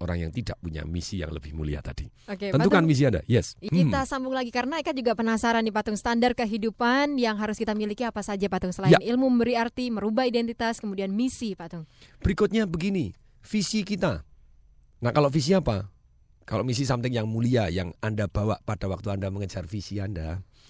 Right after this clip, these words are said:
Speaker 1: Maksudnya visi itu adalah goal Anda.
Speaker 2: Mhm.
Speaker 1: Goal,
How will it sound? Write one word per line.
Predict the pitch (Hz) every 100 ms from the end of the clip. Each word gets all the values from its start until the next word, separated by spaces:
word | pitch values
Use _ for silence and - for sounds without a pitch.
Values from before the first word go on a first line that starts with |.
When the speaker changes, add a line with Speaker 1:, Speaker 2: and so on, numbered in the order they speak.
| - - - -
Speaker 1:
Maksudnya | 165 160 165 165
visi | - 202 127 117 101
itu | - 120 151 139 113 - _
adalah | 127 - 101 98 90 80 - - _
goal | - 147 143 -
Anda. | 147 156 123 76 - _ _ _ _ _ _ _
Speaker 2:
Mhm. | 202 185 202 - _ _ -
Speaker 1:
Goal, | 220 147